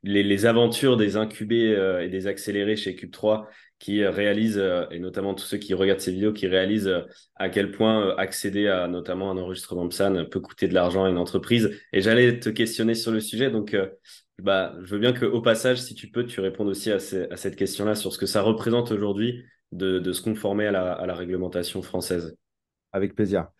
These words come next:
Speaker 2: Bah, grosso modo, nous, ce qu'il faut essayer de comprendre, c'est qu'on cherche, euh, nous, à distribuer finalement une, euh, des produits à travers des nouvelles technologies. Ça, c'est vraiment la, euh, la mission numéro un.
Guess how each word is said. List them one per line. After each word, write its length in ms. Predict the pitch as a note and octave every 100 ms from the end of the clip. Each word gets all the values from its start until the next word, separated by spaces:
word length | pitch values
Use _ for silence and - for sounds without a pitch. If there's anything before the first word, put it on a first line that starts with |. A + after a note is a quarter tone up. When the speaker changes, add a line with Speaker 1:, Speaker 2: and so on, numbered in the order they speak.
| - - _
Speaker 2:
Bah, 120 | G#2+ -
grosso 280 | A#2+ C3 C#3+
modo, 220 | C3+ E3
nous, 80 | E3
ce 80 |
qu'il 120 | - -
faut 340 | B2 A#2+ A#2+
essayer 320 | B2 A2+ A2+
de 60 | A2
comprendre, 400 | A#2+ A2 D3 D#3+
c'est 140 | A#2
qu'on 440 | G#2+ G#2+ G2+ G#2+ A2+
cherche, 500 | - C#3 C#3+ - -
euh, 340 | G2+ G2+ G2+ G2+
nous, 220 | B2 C#3+
à 220 | A2 G2
distribuer 680 | F#2 A2+ - - G#2+ A#2+ F3+
finalement 580 | F3+ A#2+ A2 B2 D3+ C#3+
une, 180 | A#2 A2
euh, 260 | F#2+ F#2 F2+ - _
des 140 | G#2
produits 280 | A2 A#2 A#2
à 80 | D3
travers 280 | - A2 A2+
des 100 | G#2+
nouvelles 240 | A2 A2+
technologies. 500 | A2 A2 A2+ G#2 F#2+
Ça, 140 | F2 G#2
c'est 160 | -
vraiment 360 | F2+ G2+ G#2+ A#2+
la, 280 | G2+ F2+ F2 - - _ -
euh, 460 | F#2+ F2+ F2+ F2+
la 120 | F2+ F#2+
mission 300 | G#2 - C3+
numéro 400 | G#2+ G2+ G2+ G#2
un. 160 | E2+